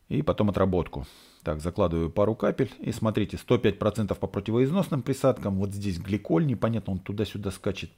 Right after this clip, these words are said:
периодически. А, нитрование похоже, все, все похоже. Восемь и три, в эталоне восемь и один щелочное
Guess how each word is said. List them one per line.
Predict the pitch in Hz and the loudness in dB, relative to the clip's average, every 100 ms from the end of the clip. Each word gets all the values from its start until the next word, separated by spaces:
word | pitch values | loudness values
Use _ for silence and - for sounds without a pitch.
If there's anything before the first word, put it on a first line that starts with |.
| _ _ | _ _
периодически. | - 87 92 92 82 - - 80 - - - - - | -8 -4 -2 -2 -6 -10 -12 -12 -14 -20 -20 -20 -10
А, | - 90 92 90 87 87 | -2 2 2 2 2 0
нитрование | 90 95 101 104 87 78 | 0 2 4 6 4 -2
похоже, | 76 92 - 170 165 135 | -4 -6 -2 0 2 0
все, | - - 107 | -4 -2 -2
все | 92 - 98 | -2 -6 -6
похоже. | 85 - 127 123 95 | -6 -6 0 0 0
Восемь | 95 107 - 95 | 0 -2 0 -2
и | |
три, | 95 143 | 0 2
в | 127 101 | 4 4
эталоне | 104 113 110 | 4 4 4
восемь | 95 104 - 95 90 | 2 0 0 0 2
и | |
один | 92 98 127 156 151 - - - | 2 2 2 2 0 -8 -20 -18
щелочное | - - 120 117 - 120 107 | -8 0 2 2 2 0 0